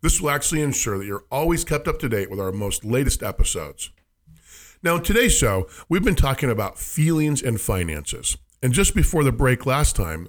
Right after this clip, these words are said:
we were actually going to dive into an examination of emotional investing. Our resource is an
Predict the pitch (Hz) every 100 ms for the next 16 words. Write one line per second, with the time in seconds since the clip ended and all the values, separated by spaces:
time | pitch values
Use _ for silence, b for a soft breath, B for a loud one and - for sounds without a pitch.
0 | - 139 175 156 135 - 131 120 101 92
1 | 107 120 123 120 - 104 98 90 104 139
2 | 170 110 92 - 76 82 B B _ 113
3 | 110 104 110 123 123 151 131 127 107 95
4 | 98 90 - 80 - _ _ _ _ B
5 | B B 135 139 190 - 156 151 127 110